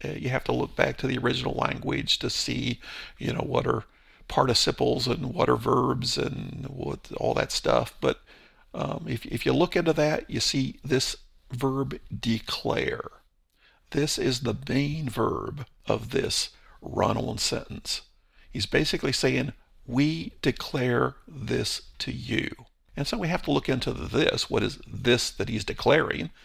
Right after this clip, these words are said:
And he's declaring about his experience, what he has witnessed about Jesus Christ. But the main verb is, "We're declaring that to you."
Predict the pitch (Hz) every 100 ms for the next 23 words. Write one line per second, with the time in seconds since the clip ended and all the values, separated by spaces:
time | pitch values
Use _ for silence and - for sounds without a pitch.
0 | - - 139 151 156 156 139 127 131 127
1 | - - - 113 117 120 - - 139 -
2 | - - - - - - - - - -
3 | - - - 135 151 135 113 - - -
4 | - - - - - - - - - -
5 | - - 110 - - - - - _ _
6 | _ _ _ - - 110 117 147 139 147
7 | 151 160 156 147 - - 113 107 110 -
8 | - 139 143 170 180 156 147 - - -
9 | 127 110 107 - -